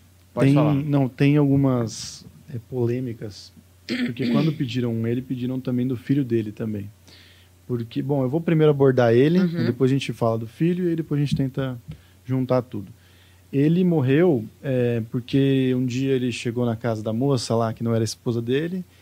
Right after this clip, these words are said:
Speaker 2: e ele foi, tava com dor de cabeça, foi tomar um remédio e parece, né, o que, o que, é, consta é que ele tomou o remédio e aí teve uma reação negativa na cabeça, ele teve um aneurisma e tal.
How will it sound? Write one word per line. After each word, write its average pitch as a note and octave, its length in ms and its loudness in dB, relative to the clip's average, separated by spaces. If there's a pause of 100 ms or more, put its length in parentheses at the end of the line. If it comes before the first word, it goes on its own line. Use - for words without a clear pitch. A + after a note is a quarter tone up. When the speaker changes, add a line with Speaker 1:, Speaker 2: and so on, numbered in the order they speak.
(240)
Speaker 2:
e C3+ 60 2
ele B2+ 100 0
foi, C3 140 2
tava B2+ 280 -2
com B2+ 140 -2
dor B2 140 4
de - 80 -2
cabeça, C#3+ 260 2
foi D#3 100 0
tomar D3 180 0
um D3 40 0
remédio C#3+ 460 0
e - 20 -12
parece, D3+ 500 0
né, B2+ 120 0
o B2+ 80 -6
que, A#2+ 220 -6
o A#2 100 -8
que, A#2 200 -10 (480)
é, A2 300 -6 (220)
consta D#3 500 -2
é C3 160 2
que - 180 -8
ele C3 160 -2
tomou C#3+ 220 0
o - 20 0
remédio D3 520 0
e C#3+ 220 -2
aí C3+ 140 0
teve C3+ 160 -4
uma C3+ 120 -2
reação B2+ 280 -4
negativa B2+ 600 -4
na A#2 80 -6
cabeça, B2 360 -4
ele D3 80 -6
teve C3+ 240 -4
um C3+ 120 -2
aneurisma C3+ 600 2
e - 20 -8
tal. G#2 200 -16